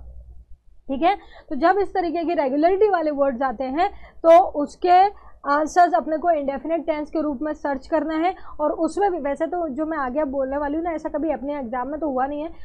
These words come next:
पर फिर भी जो level up exams रहती हैं उसमें इस तरीके की, अ, problems देते हैं, जानबूझ करके डाउट्स डालते हैं।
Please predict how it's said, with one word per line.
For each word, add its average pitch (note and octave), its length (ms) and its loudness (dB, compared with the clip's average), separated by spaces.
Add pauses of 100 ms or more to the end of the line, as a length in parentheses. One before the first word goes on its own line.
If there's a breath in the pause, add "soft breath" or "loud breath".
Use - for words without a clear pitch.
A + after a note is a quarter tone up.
(160 loud breath)
पर D#4 100 -2
फिर F4+ 180 0
भी F#4+ 220 4 (540)
जो D4 180 4
level D4 400 6
up F4 260 4 (120)
exams D#4 400 0
रहती D#4+ 240 2
हैं D#4 160 0
उसमें D#4+ 380 -4
इस E4 120 -6
तरीके D4+ 360 -2
की, D#4+ 280 -4 (320 loud breath)
अ, C4+ 200 4
problems D4 500 0
देते C#4 260 0
हैं, D#4+ 100 0
जानबूझ C#4+ 380 -4
करके D#4+ 240 -4
डाउट्स C4+ 360 -2
डालते C4+ 300 0
हैं। D4+ 140 0